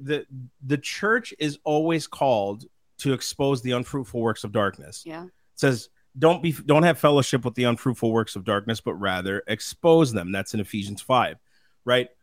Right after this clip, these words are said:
Speaker 1: But what does it say just before that? In Ephesians five, it's talking about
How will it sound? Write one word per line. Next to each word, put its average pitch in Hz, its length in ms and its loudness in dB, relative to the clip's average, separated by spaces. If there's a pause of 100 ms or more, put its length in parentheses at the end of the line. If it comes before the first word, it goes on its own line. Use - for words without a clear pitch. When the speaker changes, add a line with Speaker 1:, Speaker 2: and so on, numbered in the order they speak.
(120)
Speaker 1:
But 160 100 4
what 208 180 8
does 294 100 4
it 269 100 6
say 220 220 6
just 170 300 0
before 190 400 4
that? 123 200 2
In 139 80 -2
Ephesians 220 400 -4
five, 208 280 2
it's 143 120 -8
talking 185 360 2
about 165 320 2